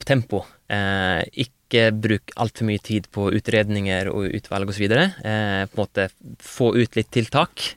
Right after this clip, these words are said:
eh, og, og så på en måte justere hvis det ikke funker. Det, det er det viktigste, at vi på en måte, vi har dårlig tid. Altså tjue tretti er deadline for, eh, den reduksjonen av, eh, matsvinn til femti prosent.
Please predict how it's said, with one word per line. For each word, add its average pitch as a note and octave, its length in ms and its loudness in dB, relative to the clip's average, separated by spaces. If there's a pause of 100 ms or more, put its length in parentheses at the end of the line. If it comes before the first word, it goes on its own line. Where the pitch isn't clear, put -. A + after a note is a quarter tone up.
eh, G#2 480 2
og, G#2 240 0
og G#2+ 100 2
så G#2+ 140 -4
på - 80 -14
en G#2 80 -4
måte F#2 240 -2 (260)
justere F#2+ 440 0
hvis F#2 160 -6
det F#2 160 -8 (180)
ikke - 140 -18
funker. - 260 -18 (180)
Det, F#2 140 -2
det B2 80 6
er A#2 100 6
det G#2 80 2
viktigste, G2+ 300 -4
at F#2 80 -6
vi G2 120 2
på G2+ 100 -4
en F#2+ 40 -2
måte, F2+ 240 -4
vi G2+ 80 2
har A#2+ 140 4
dårlig G#2 220 2
tid. C3 340 -2
Altså G#2+ 180 -4
tjue G#2 200 2
tretti G2+ 420 0
er F#2 380 2
deadline G2 420 0
for, F#2+ 320 -8
eh, F#2+ 200 -8
den F#2+ 280 -8
reduksjonen F#2+ 560 -6
av, F#2+ 180 -6
eh, G2 140 -10
matsvinn G2 320 -10
til - 100 -20
femti G2 220 -6
prosent. D3 320 -2